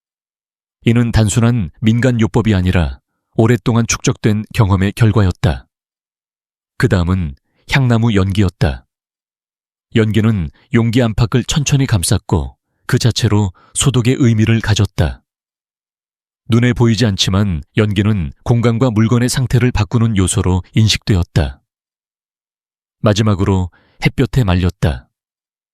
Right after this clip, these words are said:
물기를 완전히 제거하고 다시 사용할 준비를 마치는 단계였다.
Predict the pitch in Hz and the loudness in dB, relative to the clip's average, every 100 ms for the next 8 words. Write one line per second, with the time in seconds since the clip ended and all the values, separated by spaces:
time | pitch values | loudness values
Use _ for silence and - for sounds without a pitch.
0 | _ _ _ _ _ - 113 - 127 123 | _ _ _ _ _ -2 0 2 0 2
1 | 120 110 110 120 120 117 110 98 85 87 | 2 2 2 0 0 0 0 0 0 -2
2 | 78 - _ _ 117 - 127 - 127 123 | -2 -8 _ _ 0 0 0 0 2 2
3 | 117 113 104 113 120 101 98 110 107 113 | 2 0 0 0 0 0 0 0 -2 -2
4 | 101 101 92 - - 67 | -2 0 -2 0 -4 -4